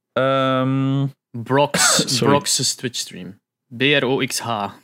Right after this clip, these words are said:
Speaker 1: Voilà, dat was het.
Speaker 2: Fantastisch uitspreekbare
Speaker 1: Ehm,
Speaker 2: naam.
Speaker 1: ik heb van er straks nog gedeeld.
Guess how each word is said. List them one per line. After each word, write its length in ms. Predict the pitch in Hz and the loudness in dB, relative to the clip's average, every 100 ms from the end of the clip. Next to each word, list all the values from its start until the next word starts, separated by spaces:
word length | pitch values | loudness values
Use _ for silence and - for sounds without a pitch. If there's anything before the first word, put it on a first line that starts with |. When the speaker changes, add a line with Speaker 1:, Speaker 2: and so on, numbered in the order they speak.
| _ _ _ _ _ _ _ _ _ _ - | _ _ _ _ _ _ _ _ _ _ -6
Speaker 1:
Voilà, 260 | - 87 - _ | -2 -2 -4 _
dat 140 | 92 | 0
was 140 | 80 98 | 0 -2
het. 100 | - | -6
Speaker 2:
Fantastisch 580 | 117 - 113 117 - 135 | -10 -10 -10 -8 -4 0
uitspreekbare 580 | 131 143 151 151 151 | 2 2 2 0 2
Speaker 1:
Ehm, 80 | 151 | 0
Speaker 2:
naam. 220 | 92 92 - _ _ | -4 -10 -20 _ _
Speaker 1:
ik 120 | - | -2
heb 160 | 135 - | -2 0
van 280 | 135 117 - | -2 0 0
er 80 | 110 | -2
straks 240 | 135 - | -2 0
nog 160 | 151 - | -2 -2
gedeeld. 540 | 107 113 151 - - | 0 0 0 -2 -6